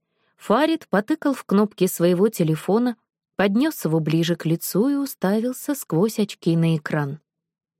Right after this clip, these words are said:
"Я только что погуглил", — произнёс он спустя несколько минут. "Не совсем понимаю, почему Назия вообще выбрала гипнотерапию как способ контроля над нашим сознанием. Даже Фрейд с трудом погружал своих пациентов в состояние гипноза.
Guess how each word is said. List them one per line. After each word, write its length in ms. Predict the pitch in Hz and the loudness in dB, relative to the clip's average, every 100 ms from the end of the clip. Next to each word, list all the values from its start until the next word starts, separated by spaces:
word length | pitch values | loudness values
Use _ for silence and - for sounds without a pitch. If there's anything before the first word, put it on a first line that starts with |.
| _ _ - | _ _ 0
"Я 140 | 233 | 2
только 260 | 254 233 233 | 4 2 0
что 160 | 247 | 0
погуглил", — 560 | 226 202 285 202 156 160 _ _ _ _ | 2 2 2 2 0 -2 _ _ _ _
произнёс 600 | - 175 185 180 170 160 | 0 2 4 4 2 2
он 120 | 165 170 | 0 -2
спустя 460 | - 185 - 180 | -2 -6 0 0
несколько 560 | 160 165 - - 170 190 | 2 0 0 -2 0 2
минут. 420 | 196 190 151 - _ _ _ _ _ _ | 4 4 0 -6 _ _ _ _ _ _
"Не 120 | 196 247 | 0 2
совсем 400 | 269 - 202 165 | 2 2 2 2
понимаю, 380 | 202 247 294 | 2 4 2
почему 380 | 196 170 214 208 | 2 0 2 4
Назия 360 | 196 233 202 214 | 4 4 4 2
вообще 300 | 226 - 311 | 2 2 2
выбрала 380 | 180 170 170 175 | 2 2 2 2
гипнотерапию 880 | 165 202 175 - 185 185 311 254 - _ _ | 2 0 -2 2 2 2 4 4 2 _ _
как 180 | - 208 | -4 -2
способ 420 | - 233 220 180 | -2 -2 0 -2
контроля 460 | - 196 196 277 247 | -2 0 2 4 4
над 240 | 180 180 | 2 2
нашим 280 | 185 208 208 | 2 2 0
сознанием. 680 | 202 247 220 196 151 156 160 - _ _ _ - | 0 2 2 2 2 -2 -6 -10 _ _ _ 0
Даже 280 | 185 170 160 | 2 4 2
Фрейд 380 | - 254 277 - | 2 2 2 -2
с 80 | |
трудом 340 | - 196 190 175 | 0 2 2 2
погружал 440 | 185 202 190 202 | 2 2 4 2
своих 320 | 170 185 180 | 2 0 0
пациентов 540 | - - 277 277 196 - _ _ | -2 0 2 2 0 -2 _ _
в 40 | - | -2
состояние 580 | 226 - 247 233 240 | 0 4 4 4 4
гипноза. 540 | 226 285 - 262 156 | 2 0 0 2 2